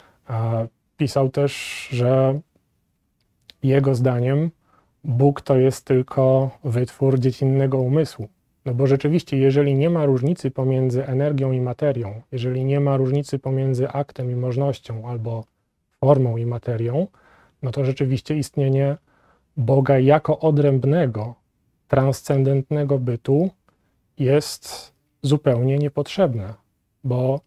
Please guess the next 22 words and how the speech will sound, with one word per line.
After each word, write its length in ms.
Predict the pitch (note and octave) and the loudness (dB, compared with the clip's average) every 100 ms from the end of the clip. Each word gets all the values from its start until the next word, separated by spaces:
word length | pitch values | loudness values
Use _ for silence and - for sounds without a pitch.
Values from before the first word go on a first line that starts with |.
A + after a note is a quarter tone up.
| _ _ _ | _ _ _
każdy 400 | F3+ F3 C3 A#2+ | 2 4 2 -2
byt 420 | A#2 C3 - - | -2 -6 -8 -20
sam 280 | - D3+ C#3 | -8 -2 -2
w 40 | |
sobie 340 | - C3+ A#2+ C3 | 0 -2 0 -2
już 440 | A#2 C#3 - - _ _ | -2 -6 -8 -18 _ _
jest 240 | A#2 A2 C3 | -8 -4 2
Bogiem, 420 | D#3+ C3 G#2 G#2 - | 4 4 -2 -8 -6
jest 180 | A#2+ A#2 | -4 -2
zarówno 440 | B2 C#3 C3+ C3+ | 0 2 2 -2
aktem, 400 | C3+ A2+ - C#3 | -4 -8 -4 -4
jak 180 | C3 - | -4 -4
i 40 | |
możnością 680 | C3 C3+ A#2+ A#2 G#2 - C3 | -4 -2 -2 -4 -6 -8 -8
i 80 | B2+ | -8
to 360 | - C3+ C3+ C#3 | -6 -4 -4 -8
w 80 | _ | _
całej 320 | - B2+ B2 | -6 -2 -2
pełni, 580 | B2 C3+ B2+ C3 C#3 D3 _ _ _ _ _ | -2 -2 -2 0 -2 -4 _ _ _ _ _
a, 440 | B2 B2 B2 B2 B2+ C3 | -4 -2 0 0 -2 -4
tego 220 | C#3+ B2+ | -4 -4
słowa. 360 | - C#3+ A2 G#2+ | -2 -2 -4 -8